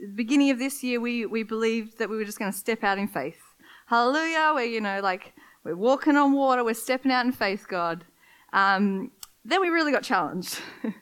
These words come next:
So, uh, financially, uh, my husband, he commutes, he works in Sydney. Uh, we felt that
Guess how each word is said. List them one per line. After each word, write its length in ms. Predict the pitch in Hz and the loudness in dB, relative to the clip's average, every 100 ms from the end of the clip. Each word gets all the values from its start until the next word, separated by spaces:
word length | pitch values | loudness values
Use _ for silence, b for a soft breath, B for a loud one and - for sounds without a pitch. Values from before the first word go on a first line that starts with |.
| _ 494 523 480 311 - | _ -18 -16 -16 -12 -4
So, 520 | 269 240 233 226 226 | 0 2 2 2 0
uh, 420 | 202 214 208 208 | 0 0 2 0
financially, 1000 | 208 226 233 247 240 - 247 233 226 220 | 0 0 0 0 -4 -4 -2 -2 -4 -2
uh, 300 | 196 190 190 | 2 4 4
my 100 | 190 | 2
husband, 680 | 220 214 220 208 208 202 - - | 0 0 -2 -2 -4 -6 -8 -4
he 520 | 208 202 196 185 196 | -2 0 -4 -8 -12
commutes, 380 | - 226 233 220 | -2 0 2 0
he 80 | 196 | -4
works 240 | 160 190 | -2 -2
in 80 | 190 | -4
Sydney. 480 | 254 240 247 254 B B B B | 0 2 2 0 B B B B
Uh, 200 | 196 190 | 2 2
we 80 | 196 | 2
felt 440 | 214 254 226 220 - - | -2 0 2 0 -6 -2
that 420 | 214 190 - - | 2 2 0 -8